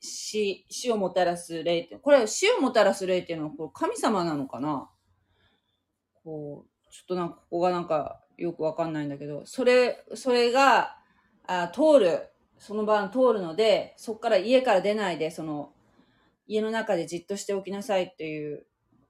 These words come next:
命令に従って、そうやって家にいたんだよね。そしたら、それは過ぎ、過ぎ越して、えー、自分家の長子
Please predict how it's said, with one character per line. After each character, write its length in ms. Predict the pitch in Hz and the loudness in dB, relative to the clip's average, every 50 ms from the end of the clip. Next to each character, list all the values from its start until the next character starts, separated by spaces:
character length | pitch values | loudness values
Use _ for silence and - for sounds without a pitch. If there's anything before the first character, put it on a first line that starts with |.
| _ _ - | _ _ -12
命 240 | 175 175 175 170 | -8 -6 -4 -4
令 260 | 170 170 165 165 160 160 | -4 -4 -4 -6 -6 -8
に 140 | 170 170 | -8 -10
従 280 | 170 - - - - 175 175 170 | -10 -12 -14 -10 -6 -4 -2 -2
っ 160 | 180 175 - - | -4 -4 -4 -2
て、 100 | 254 285 | -2 -2
そ 120 | 254 240 | -2 -4
う 20 | |
や 60 | 214 214 | -6 -2
っ 20 | |
て 460 | 202 190 180 170 - - - - - _ _ - | 0 0 0 0 -2 -6 -10 -16 -20 _ _ -8
家 160 | - 180 180 165 | -6 -6 -6 -4
に 100 | 160 156 | -6 -6
い 60 | - | -4
た 120 | 180 175 | -4 -4
ん 80 | 165 147 | -4 -6
だ 60 | 139 | -8
よ 60 | - | -10
ね。 120 | 147 170 196 | -10 -8 -4
そ 140 | - 262 | -4 -4
し 60 | 269 262 | 2 6
た 100 | 339 320 | 6 6
ら、 420 | 294 254 254 240 214 - - - _ _ _ _ _ _ | 8 6 4 4 2 0 -4 -10 _ _ _ _ _ _
そ 140 | _ - 214 | _ 2 4
れ 60 | 214 | 6
は 120 | 220 214 | 6 4
過 160 | 220 - - 233 | 4 0 -4 -4
ぎ、 180 | 214 240 226 | -4 -4 -4
過 320 | - - _ - - - 233 | -6 -10 _ -14 -10 -4 0
ぎ 120 | 233 262 | 0 0
越 220 | 254 - 240 240 | 2 2 2 2
し 140 | 254 - - | 0 -2 -2
て、 460 | - 277 285 247 202 160 - - - _ _ _ _ _ _ _ _ _ _ | 2 4 4 6 4 2 0 -6 -14 _ _ _ _ _ _ _ _ _ _
え 240 | - 190 196 185 180 | 0 2 2 2 2
ー、 140 | 175 160 - _ | 0 -4 -8 _
自 160 | - 185 214 | -8 -4 -2
分 140 | 208 214 220 | 0 0 0
家 160 | 208 208 214 | -2 -2 -2
の 420 | 202 202 196 190 190 190 185 - - _ _ _ _ _ - - _ _ _ _ _ _ _ _ _ _ _ _ _ _ _ _ _ _ _ _ - | -2 0 0 0 -2 -2 -4 -8 -12 _ _ _ _ _ -20 -20 _ _ _ _ _ _ _ _ _ _ _ _ _ _ _ _ _ _ _ _ -2
長 200 | - 247 214 190 | 0 2 2 2
子 420 | - - - 202 269 427 - _ | 0 -2 -4 -4 -4 -4 -6 _